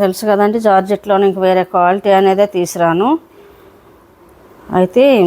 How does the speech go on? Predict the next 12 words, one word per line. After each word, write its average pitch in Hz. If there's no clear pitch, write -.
మంచి 190
ఆఫ్ 196
వైట్ 214
కలర్లో 208
అండి 208
శారీస్, 214
చాలా 196
అంటే 196
చాలా 196
బాగున్నాయి. 190
ఒక 185
శారీ 185